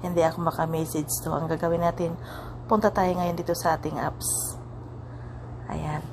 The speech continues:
Pagpunta natin dito sa ating apps, hanapin natin ang ating Facebook. Hanapin natin yung ating Facebook, ha. Ayan, dahan-dahan lang para makita nyo naman. Ayan, nandito na tayo sa ating Facebook.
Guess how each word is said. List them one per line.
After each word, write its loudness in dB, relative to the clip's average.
Pagpunta 4
natin 6
dito 0
sa 4
ating -2
apps, 0
hanapin -2
natin -2
ang 0
ating 0
Facebook. 2
Hanapin -4
natin -2
yung 0
ating 0
Facebook, -2
ha. 2
Ayan, -4
dahan-dahan 6
lang 6
para 4
makita -2
nyo -2
naman. 0
Ayan, -4
nandito 0
na 2
tayo 4
sa 0
ating 0
Facebook. 0